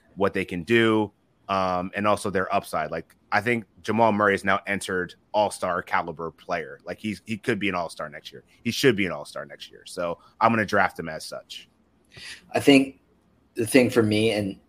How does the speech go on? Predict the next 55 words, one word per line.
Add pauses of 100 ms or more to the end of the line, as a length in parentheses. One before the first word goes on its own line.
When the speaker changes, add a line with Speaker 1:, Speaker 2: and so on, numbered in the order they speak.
(440)
Speaker 2:
like,
we
saw
in
the
finals
what
he's
capable
of,
I
just
question, (240)
'cause (100)
I
think
that
he
is (440)
that
talented
of
a
player
to
do
that. (680)
But
I'm
also,
like,
looking
at
why
hasn't
he
done
it
in
a
regular
season
yet?
And
I
think
that's
Speaker 1:
Mm-hmm.
Speaker 2:
kinda
what's
frustrating
for
me
is
'cause